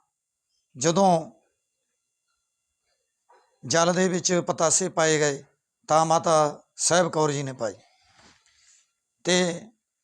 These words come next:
ਖੰਡੇ ਬਾਟੇ ਦਾ ਅੰਮ੍ਰਿਤ ਤਿਆਰ ਕੀਤਾ ਗਿਆ। ਤਾਂ ਪੰਜ ਪਿਆਰਿਆਂ ਨੇ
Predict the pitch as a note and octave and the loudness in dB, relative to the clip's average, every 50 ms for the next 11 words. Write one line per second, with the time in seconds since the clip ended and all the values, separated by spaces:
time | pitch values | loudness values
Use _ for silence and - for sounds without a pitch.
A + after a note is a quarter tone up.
0 | _ - - E3+ F3+ G3 F#3+ F3+ F#3 D#3 D3+ F3+ E3+ E3 E3+ E3+ E3 D#3+ E3 D#3+ | _ -4 -2 0 0 2 2 2 2 2 0 0 2 2 2 2 0 0 -4 -4
1 | - - E3 D#3+ D#3 D3+ - F#3+ F3 - F#3 E3+ D#3+ D3 D3 C#3+ C3 C3 - _ | -2 0 0 0 0 0 -4 -10 -10 -4 -2 -2 0 0 0 -2 -2 -6 -12 _
2 | _ _ _ _ _ _ _ _ _ - D#3 E3 E3+ E3+ E3 F3 E3+ E3+ F3 F3 | _ _ _ _ _ _ _ _ _ 0 0 0 0 -2 -2 -2 -2 -2 -2 -2
3 | F#3+ F3 E3 E3 D#3+ D#3+ D#3 D#3 D3+ D3+ D#3 | 0 0 2 2 2 2 0 -2 -4 -6 -10